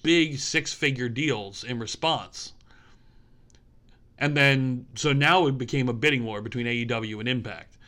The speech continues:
But now, after all this being said and done, it looks like now they're gonna get them anyway.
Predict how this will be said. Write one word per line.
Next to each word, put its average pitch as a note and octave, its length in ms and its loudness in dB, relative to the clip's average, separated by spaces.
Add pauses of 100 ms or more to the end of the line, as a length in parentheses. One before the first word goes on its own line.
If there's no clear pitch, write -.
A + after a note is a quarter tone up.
(400)
But B2 360 0
now, C3 500 2 (120)
after B2+ 380 0
all C3 180 2
this A#2+ 260 -2 (220)
being B2 200 -2
said A#2+ 220 -2
and A#2 140 -6
done, D3+ 220 0
it A2+ 100 -6
looks B2 240 -2
like A2+ 160 -4
now A2+ 220 -2
they're A2 120 -6
gonna A2+ 140 -6
get A2 180 -4
them G#2+ 140 -10
anyway. G#2 360 -8